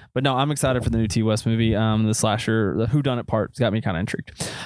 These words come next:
Uh, what's also got me kind of intrigued is a Lego Avengers special releases on Disney Plus October twenty-seventh.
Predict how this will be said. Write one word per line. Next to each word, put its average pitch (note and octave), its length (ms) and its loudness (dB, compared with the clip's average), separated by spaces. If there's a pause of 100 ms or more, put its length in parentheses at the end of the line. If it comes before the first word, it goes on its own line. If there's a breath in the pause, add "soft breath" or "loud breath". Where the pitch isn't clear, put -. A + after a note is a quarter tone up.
(120)
Uh, C3 140 2
what's C3+ 160 0
also A#3 160 0
got E4+ 160 0
me F3 80 -2
kind D#3 160 0
of C3+ 80 0
intrigued C3 400 0
is A#2+ 120 2
a A#2 60 2
Lego F#3 440 0
Avengers C3+ 500 0
special A#2+ 400 0
releases A#2+ 320 0
on A#2 100 2
Disney B2+ 260 0
Plus B2 220 0
October A#2 280 0
twenty-seventh. - 560 0